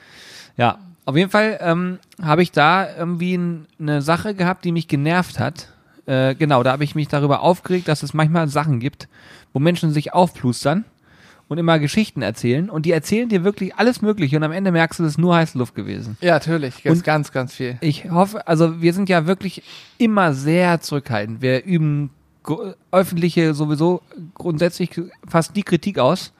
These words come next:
Speaker 1: weil, weil wir denken, warum soll man das machen? Also ich meine, es gibt so viele Dinge, die man sich ärgern kann, da muss man sich nur nach
Speaker 2: Mhm.
Speaker 1: außen tragen.
Speaker 2: Wobei das, ich würde sagen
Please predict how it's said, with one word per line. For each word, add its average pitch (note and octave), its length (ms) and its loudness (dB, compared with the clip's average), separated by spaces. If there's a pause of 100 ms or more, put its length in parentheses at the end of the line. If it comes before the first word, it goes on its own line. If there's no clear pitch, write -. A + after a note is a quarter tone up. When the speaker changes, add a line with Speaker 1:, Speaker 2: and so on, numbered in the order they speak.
(360)
Speaker 1:
weil, D3 220 4
weil D3 140 0
wir D3 120 2
denken, E3+ 280 -2
warum D3 240 2
soll D#3+ 100 0
man D3+ 140 0
das C3 80 -2
machen? D3+ 320 0
Also B2 200 -4
ich A#2 80 -4
meine, C#3+ 300 2 (320)
es - 60 -20
gibt C#3 160 -2
so F#3 100 4
viele F3 100 0
Dinge, E3+ 280 2
die D3+ 80 0
man D3+ 160 2
sich D3+ 100 -4
ärgern D#3+ 260 0
kann, E3+ 180 -2
da D#3+ 100 0
muss D#3+ 160 -2
man D3 100 -2
sich D3 100 -6
nur D3 100 0
nach C3+ 160 -2
Speaker 2:
Mhm. D3 60 -4
Speaker 1:
außen E3 220 -2
tragen. C3 380 -2 (640)
Speaker 2:
Wobei D#3+ 340 2
das, F#3+ 300 -2
ich F3 180 -8
würde F#3 220 2
sagen D#3+ 500 2